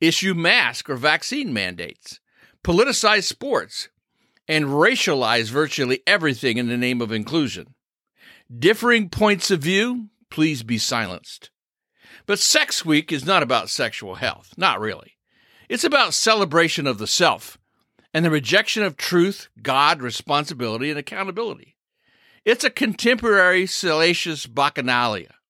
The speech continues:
You would think that the adults operating these Sex Week events, people who, like me, grew up in the sixties,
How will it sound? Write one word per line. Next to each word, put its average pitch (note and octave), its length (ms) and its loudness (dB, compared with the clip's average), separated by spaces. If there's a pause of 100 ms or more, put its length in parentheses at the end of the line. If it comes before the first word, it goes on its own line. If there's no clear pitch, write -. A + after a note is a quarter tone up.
(680)
You C4+ 200 2
would E4+ 140 4
think G3+ 320 2
that F3 140 -2
the D#3+ 140 2
adults D#3 520 0
operating C#3+ 520 2
these B2 180 -2
Sex - 380 -2
Week C#3+ 200 -4
events, A2+ 640 -4 (480)
people B3 300 2
who, A3+ 180 4
like F3 260 2
me, F#3+ 220 2
grew D#3+ 220 4
up - 120 0
in A#2+ 80 -4
the G#2 80 -4
sixties, - 760 -8